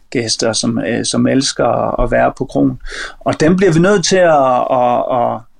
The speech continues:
at teste og, og udfordre en gang imellem med noget nyt, og, og for at de synes, at det er interessant at være ved os, ikke? Så, øh, så,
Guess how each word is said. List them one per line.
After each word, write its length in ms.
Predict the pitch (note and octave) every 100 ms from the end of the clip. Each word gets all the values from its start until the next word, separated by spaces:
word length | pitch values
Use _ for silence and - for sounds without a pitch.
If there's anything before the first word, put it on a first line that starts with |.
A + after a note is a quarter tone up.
| -
at 100 | B2
teste 640 | - D3+ F#3+ - - B2 - _ _
og, 440 | - C3 A#2+ A#2 -
og 200 | C#3+ F3+
udfordre 640 | D#3+ G3+ - C#3 - -
en 80 | B2
gang 240 | B2+ B2+
imellem 260 | B2+ C3+ C3
med 100 | B2+
noget 200 | A#2+ B2
nyt, 200 | C3 C#3
og, 420 | - B2+ B2 A#2+
og 220 | C3 B2 B2 - - -
for 140 | - D#3+
at 60 | -
de 120 | C#3
synes, 260 | - D#3 D#3
at 120 | D3+
det 100 | -
er 40 | B2+
interessant 520 | A#2+ A#2 - C#3+ C3+
at 100 | A2+
være 260 | A#2 B2 B2+
ved 80 |
os, 220 | B2+ A2+ -
ikke? 180 | C#3+ - - - - -
Så, 340 | - D3 C3+
øh, 220 | B2+ B2 A#2+
så, 480 | - C3+ B2+ B2